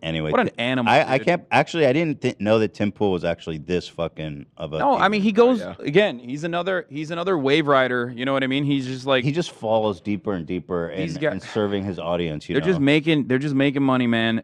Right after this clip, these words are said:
Speaker 2: They're, it, like, the, there's no, there's no intellectual honesty, no integrity, no consistency whatsoever. They're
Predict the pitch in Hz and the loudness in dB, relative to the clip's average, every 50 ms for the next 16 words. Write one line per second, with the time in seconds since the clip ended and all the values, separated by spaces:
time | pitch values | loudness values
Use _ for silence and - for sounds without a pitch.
0 | - 117 120 123 127 127 - 104 - 127 113 87 117 123 123 117 110 - - _ | -4 -2 2 2 2 2 0 -2 -6 -8 -8 -8 -4 -2 -2 -2 -2 -4 -10 _
1 | _ _ _ _ 113 110 131 135 127 120 131 135 147 139 131 131 127 127 131 135 | _ _ _ _ -6 0 0 0 2 4 4 4 4 2 0 0 2 4 4 4
2 | 135 135 131 - - 117 123 131 139 156 135 - 139 135 120 - 127 123 123 120 | 4 2 2 0 0 0 0 0 0 -2 0 0 -2 -2 -2 0 0 0 0 -2
3 | - - 131 127 123 120 117 - - 110 117 123 127 123 - _ 131 127 123 120 | -4 -8 -4 -2 -2 -2 -2 -2 -2 -2 0 0 -2 -4 -4 _ -4 -4 -2 -2
4 | 117 120 123 123 113 - 127 120 113 117 120 127 123 120 117 117 - 135 120 110 | -2 -2 -4 -4 -4 -2 -2 -2 -2 -2 -4 -2 -2 -2 -2 -2 -2 -4 -4 -2
5 | - 117 120 - - 127 113 - 120 113 107 110 113 - - - 117 107 107 110 | -2 -4 -4 -2 -4 -6 -4 -4 -4 -2 0 0 -2 -2 0 0 2 2 2 2
6 | 107 110 110 110 - - - _ _ _ _ _ _ - 117 127 131 135 131 131 | 2 0 -2 -2 -4 -8 -20 _ _ _ _ _ _ -2 2 4 6 6 6 4
7 | 123 | 2